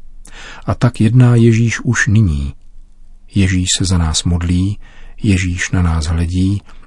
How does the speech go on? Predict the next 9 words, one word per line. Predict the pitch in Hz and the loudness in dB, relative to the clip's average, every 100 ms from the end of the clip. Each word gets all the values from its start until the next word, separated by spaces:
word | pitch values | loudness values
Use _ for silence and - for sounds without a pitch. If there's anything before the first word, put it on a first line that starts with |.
| - | -8
a | - | -8
prosí | - 95 - 98 98 | -4 -2 -2 -2 -2
za | |
nás | 95 95 98 | 0 0 -2
Otce. | - - - 80 - - - - - - - - - - | -6 -8 -6 -6 -8 -16 -20 -20 -20 -18 -18 -18 -8 -2
Ježíš | 98 107 120 127 | 0 0 -2 0
nám | 113 113 | 2 2
slouží | - 110 113 110 110 | 0 0 0 2 2
nyní | 110 104 76 71 | 2 0 -2 -6